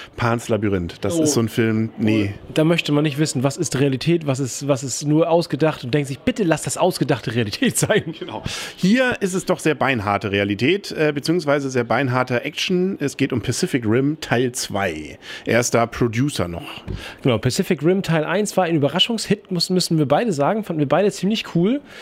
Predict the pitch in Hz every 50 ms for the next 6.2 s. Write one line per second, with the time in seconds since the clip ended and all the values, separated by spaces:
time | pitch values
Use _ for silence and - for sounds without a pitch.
0 | - - - - - - 156 160 165 165 165 160 160 156 143 151 151 156 156 160
1 | 156 156 160 156 156 156 156 156 147 156 180 202 202 185 165 170 196 214 - -
2 | - - - - - - _ - - - - - - 147 170 202 - - - 196
3 | 226 240 226 214 208 208 214 202 - - - 202 220 196 196 185 196 208 196 -
4 | - 196 190 180 185 196 185 170 147 - 190 226 202 - - 208 196 202 196 190
5 | 190 190 - - - - - - - - 202 190 202 170 - - 190 202 202 190
6 | 202 202 202 196